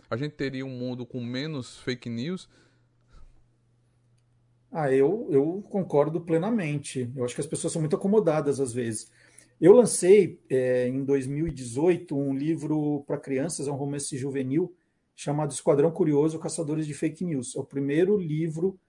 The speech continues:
Speaker 2: de educação midiática pra crianças. E esse livro, agora, eu tô indo em escolas,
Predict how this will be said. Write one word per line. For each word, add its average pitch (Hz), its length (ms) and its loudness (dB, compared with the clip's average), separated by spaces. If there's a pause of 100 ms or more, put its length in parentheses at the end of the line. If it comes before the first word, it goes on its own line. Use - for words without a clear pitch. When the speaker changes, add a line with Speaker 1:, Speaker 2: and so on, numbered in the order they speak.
(460)
Speaker 2:
de 143 220 -4
educação 147 420 -2
midiática 143 500 -2
pra 156 160 -4
crianças. 139 720 0
E 120 80 -4
esse 131 220 -6
livro, 151 460 -2
agora, 151 420 2 (540)
eu 135 100 0
tô 156 180 -2
indo 165 320 0
em 151 80 0
escolas, 135 1040 2